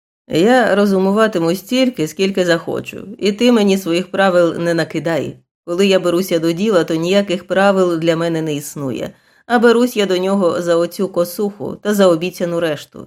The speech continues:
якщо все залаштую. Отож не заважай мені.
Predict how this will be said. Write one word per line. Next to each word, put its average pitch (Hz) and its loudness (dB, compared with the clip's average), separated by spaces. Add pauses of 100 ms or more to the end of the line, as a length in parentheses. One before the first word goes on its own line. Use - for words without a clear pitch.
(120)
якщо 165 -6
все 180 -2
залаштую. 147 -6 (340)
Отож 226 2
не 208 2
заважай 196 2
мені. 110 -6